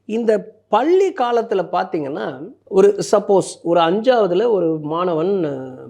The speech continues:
பல காரணத்துக்காக நான் சொன்னேன் இல்லையா, அந்த காரணத்துக்காக வெளியில போயிடுறான் அஞ்சாவதுல. அப்போ இப்ப இருக்கிற கல்வி திட்டத்துல ரெண்டு வருஷம் கழிச்சு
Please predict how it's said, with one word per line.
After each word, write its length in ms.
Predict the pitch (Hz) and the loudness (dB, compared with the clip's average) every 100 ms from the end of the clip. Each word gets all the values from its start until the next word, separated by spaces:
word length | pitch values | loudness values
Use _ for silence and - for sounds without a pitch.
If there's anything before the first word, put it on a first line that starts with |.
| - | -2
பல 160 | 160 | 0
காரணத்துக்காக 580 | 160 156 156 147 147 139 | 0 0 -2 -4 -4 -4
நான் 100 | 135 | -4
சொன்னேன் 300 | 123 139 135 | -6 -8 -6
இல்லையா, 220 | 127 180 | -4 -4
அந்த 160 | 196 170 | -2 -4
காரணத்துக்காக 640 | 165 160 151 139 151 202 240 _ | -2 -4 -6 -10 -8 -8 -8 _
வெளியில 320 | 139 160 165 139 | -2 0 0 -2
போயிடுறான் 300 | 131 113 107 - _ _ | -4 -8 -12 -18 _ _
அஞ்சாவதுல. 540 | 165 185 156 127 117 - | 0 4 2 2 -2 -2
அப்போ 440 | 180 180 226 196 - | -2 2 2 2 -2
இப்ப 360 | 220 - 285 | -6 0 2
இருக்கிற 340 | 262 277 320 269 | 2 2 0 2
கல்வி 380 | 226 240 240 | 2 2 -2
திட்டத்துல 600 | 196 202 180 151 151 175 - - _ _ _ _ | -4 -6 -4 -4 0 -2 -2 -12 _ _ _ _
ரெண்டு 380 | 147 165 277 294 | -2 2 4 4
வருஷம் 320 | 254 254 277 | 4 2 0
கழிச்சு 280 | 226 220 | 0 2